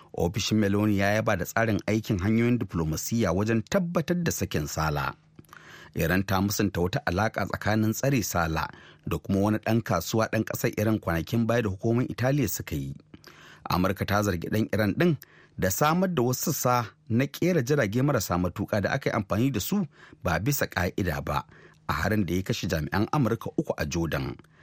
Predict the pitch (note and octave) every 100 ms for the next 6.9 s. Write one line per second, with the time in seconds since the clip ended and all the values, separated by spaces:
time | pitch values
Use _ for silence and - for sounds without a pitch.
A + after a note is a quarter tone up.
0 | - - - D#2+ F2 F#2 F#2 G2 G2 G#2
1 | - - - C#3+ C#3 C3+ B2+ - - D#2+
2 | D2 C#2 - - _ _ - - - -
3 | - - - - - - - - B2 C3+
4 | C3+ D#3 D3+ G#3+ G3+ - A#2+ C3 C#3 -
5 | G3+ G#3+ G#3 A#3+ A#3 E3 C#3+ D3+ F3+ -
6 | C3 D#3 D3 A#2 F#2+ - A2+ A2+ G2+